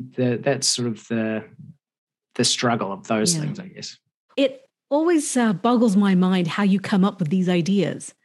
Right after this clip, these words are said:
Speaker 2: Obviously, that's why you do what you do and I do what I do.
Speaker 1: <laughs>
Speaker 2: But, you know, it's, it just, I, I, I wouldn't, where do you even begin?
Speaker 1: I think you, you begin by encouraging your children, and this goes out to all parents out there,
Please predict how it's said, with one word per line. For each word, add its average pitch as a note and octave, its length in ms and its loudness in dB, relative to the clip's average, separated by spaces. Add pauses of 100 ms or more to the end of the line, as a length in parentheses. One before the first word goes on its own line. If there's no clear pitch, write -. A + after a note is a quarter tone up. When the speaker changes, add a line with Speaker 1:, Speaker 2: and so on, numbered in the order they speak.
(200)
Speaker 2:
Obviously, E3+ 340 -2
that's F3+ 220 0
why F3+ 100 4
you E3+ 160 4
do F3+ 180 6
what F#3 140 4
you F3 140 4
do G#3 240 4
and G3 100 4
I - 120 4
do G3+ 140 2
what G#3+ 100 2
I C4+ 180 4
do. F#3+ 220 0
Speaker 1:
<laughs> F#3 120 -4
Speaker 2:
But, - 140 -2 (340)
you G#3+ 120 2
know, C4 200 4
it's, A#3 320 0
it B3 160 0
just, - 320 0 (300)
I, C4 480 0
I, B3+ 300 0
I C4+ 40 4
wouldn't, C#4+ 720 2 (420)
where D4+ 200 2
do F4+ 60 6
you D4+ 100 8
even G3+ 260 6
begin? F3+ 520 2 (360)
Speaker 1:
I F3+ 80 2
think A3 460 4
you, G#3 420 4
you E3+ 120 0
begin E3 600 2
by C#3 580 2 (100)
encouraging C#3+ 760 0
your C3 120 2
children, B2+ 800 -2 (200)
and C3 120 0
this C#3+ 160 0
goes B2+ 240 2
out B2 180 2
to C3 100 -4
all D3 180 4
parents A2+ 420 -2
out G#2 200 -10
there, A#2+ 340 -12